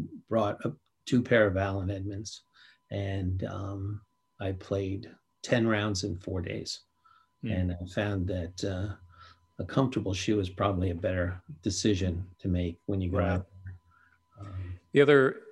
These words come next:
Speaker 2: Edmonds pair that I have is the mesh pair. Have you seen those?
Speaker 1: Mm-hmm.
Speaker 2: The,
Speaker 1: Yeah.
Speaker 2: uh, the, the body of the shoe is mesh.
Speaker 1: Yes.
Speaker 2: Those are incredibly comfortable on a nice, warm summer day.
Speaker 1: Yes. They come in brown and black.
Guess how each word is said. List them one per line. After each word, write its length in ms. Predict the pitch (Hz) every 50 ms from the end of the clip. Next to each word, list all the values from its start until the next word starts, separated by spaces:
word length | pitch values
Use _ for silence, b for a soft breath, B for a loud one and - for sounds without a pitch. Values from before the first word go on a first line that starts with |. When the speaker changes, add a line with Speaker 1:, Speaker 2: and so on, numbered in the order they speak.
| - -
Speaker 2:
Edmonds 420 | 165 143 131 139 139 127 123 117
pair 320 | - - - 139 127 120 120
that 140 | 120 113
I 120 | 117 120 117
have 200 | 113 120 113 107
is 160 | 120 113 -
the 100 | - -
mesh 480 | 113 107 110 113 123 151 170 - - -
pair. 520 | - - 170 160 165 170 180 185 - B B B B B B _ _ _ _ _ _ - -
Have 160 | - 135 131
you 60 | 135 131
seen 240 | - 170 151 147
those? 300 | 143 139 127 143 175 175
Speaker 1:
Mm-hmm. 80 | - -
Speaker 2:
The, 60 | 131 127
Speaker 1:
Yeah. 260 | 123 123 113 117 113
Speaker 2:
uh, 40 | 110
the, 120 | 107 117 110 113 127
the 80 | 127 131
body 380 | 117 135 127 131 131 131 127
of 100 | 131 120
the 180 | 120 117 113 135 - _ _ _ _ _ _ _ -
shoe 300 | - - - 151 127 120
is 140 | 120 104 -
mesh. 540 | 123 113 117 127 127 104 - - - - - b b b b b b b b b
Speaker 1:
Yes. 160 | b - 127 113
Speaker 2:
Those 240 | 156 170 170 147
are 100 | 151 127
incredibly 680 | 117 123 - - - - 160 147 143 135 127 123 123 113
comfortable 500 | - - 135 117 - - 127 120 113 113
on 160 | 110 110 110
a 80 | 110 110
nice, 460 | 113 110 110 113 107 - - - -
warm 380 | - 117 117 117 110 107 110 110
summer 300 | - - 131 120 113 110
day. 260 | 101 110 107 107 104 101 _ _ _ _ _ _ _ _ _ _ -
Speaker 1:
Yes. 280 | 87 85 - - - - _ _ _ _ _ _ _ _ _ _ _ -
They 100 | 95 90
come 180 | 87 113 101
in 100 | 101 95
brown 220 | 87 87 87 85 87
and 100 | 85 85
black. 420 | 92 95 90 90 92 87 90 -